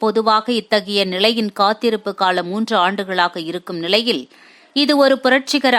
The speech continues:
அம்சமாகும். செயற்கை நுண்ணறிவின் ஆற்றலை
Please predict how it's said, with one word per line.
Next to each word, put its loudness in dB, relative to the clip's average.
அம்சமாகும். -2
செயற்கை 0
நுண்ணறிவின் 2
ஆற்றலை 0